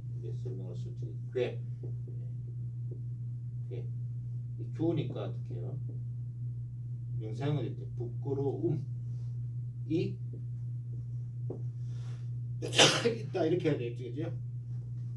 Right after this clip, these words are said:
음. 그냥, 아, 이게 뭐 마음에는, 에는 우리나라 말에 이게 특수동사라.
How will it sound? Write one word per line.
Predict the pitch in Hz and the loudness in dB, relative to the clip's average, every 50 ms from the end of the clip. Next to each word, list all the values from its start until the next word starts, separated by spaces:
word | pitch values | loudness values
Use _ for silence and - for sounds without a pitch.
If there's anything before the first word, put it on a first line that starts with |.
| - - | -4 -2
음. | - 143 123 117 110 - - - - - - - - - - - - - - - - - - - - - - - - - - - - - - - - - - - - | -2 0 0 0 0 -2 -2 -4 -4 -4 -4 -4 -4 -4 -4 -4 -4 -4 -4 -4 -4 -4 -4 -4 -6 -4 -4 -4 -4 -4 -4 -4 -4 -4 -4 -4 -4 -4 -4 -4 0
그냥, | - 175 175 - - - - - - - - - - - - - - - - - - - - - - - - - - - - - - - - | 4 4 4 4 4 0 -2 -4 -4 -4 -4 -4 -4 -4 -4 -4 -4 -4 -4 -6 -4 -4 -4 -4 -4 -4 -4 -4 -4 -4 -4 -4 -4 -4 -2
아, | - 135 139 143 131 123 | 0 0 2 2 4 6
이게 | 143 170 165 175 | 6 10 10 10
뭐 | 151 156 151 | 10 10 8
마음에는, | 127 113 110 123 135 143 170 190 190 180 165 143 127 120 123 135 139 139 - - - - - - - - - - - - - - - - - - - - - - - - - - - - - - - - - - - - - - - - - - - - - - - - - - | 6 4 6 8 10 12 12 12 12 10 8 6 4 4 4 4 4 2 2 0 -2 -4 -4 -4 -4 -4 -4 -4 -4 -4 -4 -4 -4 -4 -4 -4 -2 -2 -2 -2 -2 -2 -4 -4 -4 -4 -4 -4 -4 -4 -4 -4 -2 -2 -2 -2 -2 -2 -4 -4 -4 -4 -4 -4 -2 -2 -2 0
에는 | 117 127 135 139 151 | 2 4 4 6 6
우리나라 | 156 160 151 139 117 - 104 104 113 117 113 131 135 - 113 | 6 6 6 4 4 2 0 0 0 0 2 2 2 2 2
말에 | - - 92 - - - - - - - - - - - - - - - | 0 0 -2 -2 -2 -2 -2 -2 -4 -4 -4 -4 -4 -4 -2 -2 -2 -2
이게 | - - | -2 -2
특수동사라. | - - - 151 151 - 175 165 151 139 139 120 - 123 113 113 - - | -2 0 0 0 0 2 2 4 4 4 4 4 4 4 4 2 0 0